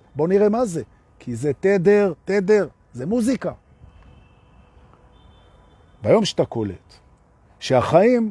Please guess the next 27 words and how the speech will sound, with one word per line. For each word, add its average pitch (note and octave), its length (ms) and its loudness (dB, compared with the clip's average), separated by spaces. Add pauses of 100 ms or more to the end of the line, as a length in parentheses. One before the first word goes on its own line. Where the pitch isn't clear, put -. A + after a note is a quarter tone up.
על E3+ 180 -4 (120)
כל C4+ 400 0
המורכבות A3 600 -2
שלהם, G2 280 -10 (960)
זה, A2 260 -2 (240)
זה B2+ 260 2
מוזיקה A3 540 2
שבאת E3 360 0
לרקוד, B2 680 -2 (240)
סגר B2+ 500 -2
דור B2 340 -2 (760)
את - 120 -16
הסירקולציה C3+ 920 0
עם A2+ 120 -2
תחילת B2+ 360 -6
השידור, F2+ 520 -14 (420)
שבעצם E3+ 640 0
באנו G#3+ 260 2
לרקוד F3+ 640 0
את D#3+ 180 -8
ריקוד E3+ 460 -6
החיים, D3 500 -2 (460)
ולפעמים C#3+ 480 -2
הוא A3+ 80 4
מנגן E3 440 2
בבאסים C3+ 580 0
נמוכים, G#2 640 -6